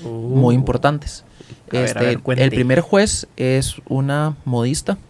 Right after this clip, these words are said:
Speaker 2: eh, ingen-, i-, estudió ingeniería industrial de moda en Alemania. Fue la diseñadora principal de la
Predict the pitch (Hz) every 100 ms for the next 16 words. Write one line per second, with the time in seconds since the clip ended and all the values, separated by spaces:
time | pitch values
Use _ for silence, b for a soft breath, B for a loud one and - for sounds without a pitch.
0 | _ _ - - 131 123 123 - 127 131
1 | _ - - - _ - 117 117 113 123
2 | 139 - - - 135 127 120 139 143 -
3 | 143 147 139 143 170 - - 123 120 110
4 | 110 139 190 190 B B B B B B
5 | - 123 123 135 139 139 135 127 110 123
6 | 147 135 131 131 139